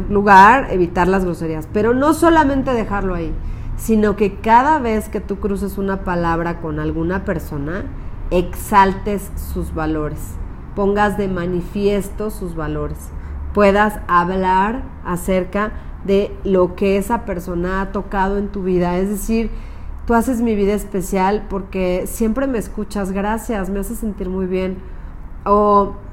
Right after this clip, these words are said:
"Gracias porque me encantan tus valores y me encanta saber que hay gente como tú". O, "Gracias por invitarme a tu fiesta, eso me hizo sentir muy, muy aceptada".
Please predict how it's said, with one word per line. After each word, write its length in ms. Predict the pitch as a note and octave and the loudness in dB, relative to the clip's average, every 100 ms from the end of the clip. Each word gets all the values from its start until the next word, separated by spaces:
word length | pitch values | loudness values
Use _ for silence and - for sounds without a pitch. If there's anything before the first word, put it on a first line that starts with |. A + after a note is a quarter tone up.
| - - - | -14 -12 -2
"Gracias 580 | G#3+ A#3 A#3 C#4 D4 A#3+ | 4 6 4 2 0 -2
porque 640 | A3+ F#3+ G3 F#3 F#3 - - | -4 -2 0 2 2 -2 -4
me 140 | G#3 | -2
encantan 580 | G3 G3 A3+ A3 B3+ B3+ | -2 0 0 0 0 -2
tus 180 | B3 G3 | -2 -4
valores 480 | F3+ F3 F3 F#3+ G3 | -2 0 0 0 -2
y 60 | |
me 80 | G3+ | -4
encanta 360 | F3+ F#3+ G3+ A3 | -4 -4 -4 -4
saber 280 | G#3 G3 F#3+ | -2 -4 -4
que 80 | |
hay 60 | G3+ | -6
gente 300 | F#3 F#3+ F#3 | -6 -6 -6
como 220 | F#3 E3+ | -6 -8
tú". 220 | E3 F3 F3 - - - - - - | -6 -6 -8 -12 -14 -14 -14 -10 -4
O, 420 | G#3 G#3 G#3 G#3+ A3 | 0 2 2 -2 -2
"Gracias 380 | B3 C4+ C4+ | 2 2 0
por 200 | - D4 | -2 2
invitarme 500 | A#3+ G3 - F#3+ G3+ | 2 2 0 -2 -2
a 80 | G#3 | -2
tu 80 | G#3+ | -6
fiesta, 540 | F#3+ G3+ F3+ F#3 G3+ | -4 -2 -2 0 0
eso 200 | G3+ G3+ | 0 -2
me 160 | A3+ G#3 | -2 0
hizo 180 | G3 G#3 | -2 -2
sentir 560 | G#3 G3 G3 F#3+ F#3+ | -4 -4 -2 0 0
muy, 460 | - G3+ G#3 A#3 A#3+ | -2 -2 0 2 0
muy 300 | A3 G3+ G#3 | 0 0 0
aceptada". 640 | F#3+ F3 - F3+ D#3+ D#3 | -2 -6 -8 -4 -4 -4